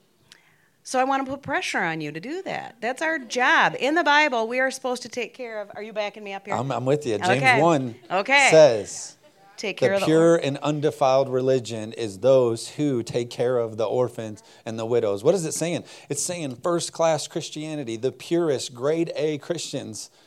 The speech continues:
Speaker 2: are those that what? Participate with the, the foster care system. The orphans, those that have a heart to go make a difference in this field. Amen?
Speaker 1: Amen. So,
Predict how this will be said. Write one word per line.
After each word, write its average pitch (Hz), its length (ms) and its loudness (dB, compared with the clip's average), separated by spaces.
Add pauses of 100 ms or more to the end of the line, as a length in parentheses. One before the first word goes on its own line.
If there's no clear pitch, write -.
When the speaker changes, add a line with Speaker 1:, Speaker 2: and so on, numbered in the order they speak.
(200)
Speaker 2:
are 127 100 2
those 147 340 4
that 131 200 0
what? 160 260 0
Participate 147 840 -4
with 147 200 -4
the, 147 140 0 (300)
the 143 160 -2
foster 127 360 -2
care 113 200 -4
system. - 340 -14 (680)
The 151 80 2
orphans, 139 680 -4
those 139 360 2
that 123 140 -6
have 139 120 -10
a 127 60 -6
heart 139 360 -4 (240)
to - 80 -16
go 135 140 0
make 135 200 -4
a 131 40 -4
difference 123 440 -6
in 110 140 -10
this 107 160 -10
field. 92 460 -6
Amen? 113 340 -6 (500)
Speaker 1:
Amen. 147 280 -16 (640)
So, 180 340 -4